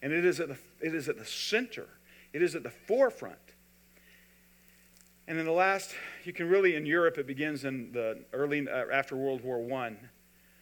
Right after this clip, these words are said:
And for us, it begins probably more in the sixties.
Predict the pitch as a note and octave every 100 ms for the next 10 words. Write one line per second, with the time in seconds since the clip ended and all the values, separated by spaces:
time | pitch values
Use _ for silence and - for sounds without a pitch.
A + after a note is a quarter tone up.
0 | _ - C3 B2+ A2+ C#3+ D3 D3+ D3+ B2+
1 | C3 C3+ B2 - C#3 B2+ C3 B2+ A#2 -
2 | C#3+ C#3 - G#2+ A#2+